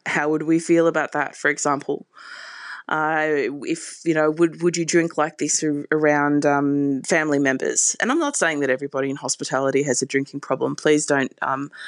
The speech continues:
uh, don't imagine that I, that I would say that. But actually, whatever the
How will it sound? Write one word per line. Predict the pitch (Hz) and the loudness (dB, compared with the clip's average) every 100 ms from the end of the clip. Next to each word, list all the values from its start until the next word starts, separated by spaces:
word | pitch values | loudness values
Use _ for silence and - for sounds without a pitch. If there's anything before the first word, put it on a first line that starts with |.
| - - - - | -16 -18 -12 -4
uh, | 131 | -2
don't | - 151 | 2 2
imagine | 147 143 143 139 | 4 4 4 4
that | 139 | 4
I, | 135 135 - - | 4 2 2 0
that | 139 | 2
I | |
would | 135 143 | 2 2
say | - 143 | 2 2
that. | 135 143 - | 2 2 0
But | 156 - - - - | -2 -4 -6 -10 -8
actually, | 170 - 175 156 | -4 -2 2 2
whatever | 147 160 - 175 170 165 160 165 - - | 4 0 2 2 2 2 0 -2 -12 -16
the | 165 156 147 147 151 | -6 -2 -2 -2 -4